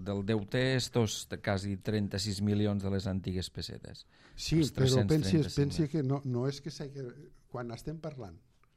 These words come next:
Speaker 2: són dos conceptes, eh? Són
Speaker 1: En
Speaker 2: dos conceptes.
Speaker 1: interessos?
Speaker 2: Sí, però pensi que estem parlant de dos coses diferents. Quan vostè diu, o quan nosaltres diem, l'Ajuntament, di-, farem números redons per a que la gent, perquè no di vint-i-sis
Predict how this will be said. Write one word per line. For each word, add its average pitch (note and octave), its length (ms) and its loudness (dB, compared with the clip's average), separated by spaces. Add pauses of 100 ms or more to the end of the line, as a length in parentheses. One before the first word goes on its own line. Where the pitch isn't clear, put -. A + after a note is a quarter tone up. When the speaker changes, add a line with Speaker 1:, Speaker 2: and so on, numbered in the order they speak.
(220)
Speaker 2:
són C3 160 -12
dos C#3 240 -6
conceptes, B2+ 680 -6
eh? A#2+ 200 -8
Són A#2+ 220 -8
Speaker 1:
En F#2+ 60 0
Speaker 2:
dos G2 100 2
conceptes. - 0 -
Speaker 1:
interessos? G#2+ 640 2
Speaker 2:
Sí, C#3 240 2 (340)
però A#2+ 240 -6
pensi D3 240 -4
que F3 120 -4
estem E3+ 200 -4
parlant B2 380 -8 (420)
de B2+ 140 0
dos C#3 180 0
coses C#3+ 320 0
diferents. C3 600 -6 (340)
Quan C3 160 -4
vostè C#3 320 -4
diu, D#3 160 0 (800)
o - 80 -20
quan A2+ 160 -8
nosaltres C3+ 300 -4
diem, C3+ 260 2 (120)
l'Ajuntament, D3+ 520 0 (320)
di-, C3+ 80 -8 (160)
farem F#3 400 2 (160)
números B2 400 2
redons G2 320 -10
per G#2 160 -6
a G2 80 -12
que G2+ 80 -12
la F#2+ 160 -10
gent, A#2 140 -8
perquè G#2+ 180 -10
no A2+ 160 -8
di C3 240 -4
vint-i-sis B2+ 400 -8